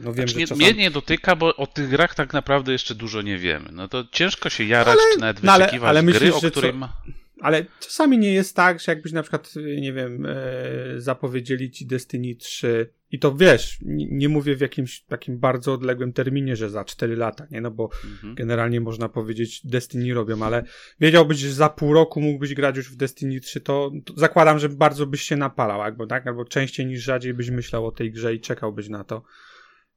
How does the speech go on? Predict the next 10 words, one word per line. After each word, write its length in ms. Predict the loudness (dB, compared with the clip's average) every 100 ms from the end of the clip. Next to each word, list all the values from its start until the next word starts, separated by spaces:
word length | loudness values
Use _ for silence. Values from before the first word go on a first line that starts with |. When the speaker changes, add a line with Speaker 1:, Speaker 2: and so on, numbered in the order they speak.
| -12
Speaker 1:
E, 120 | -12
pytanie, 380 | -6 -2 -2 -2
czy 160 | -6 -10 _ _ _
coś 200 | -10 -8
takiego 340 | -8 -8 -6
mieliście 460 | -6 -8 -10 -10 -10
w 60 |
stosunku 460 | -10 -14 -10 -10 -6
do 360 | -4 -2 -2 -4
Red, 400 | -6 -6 -8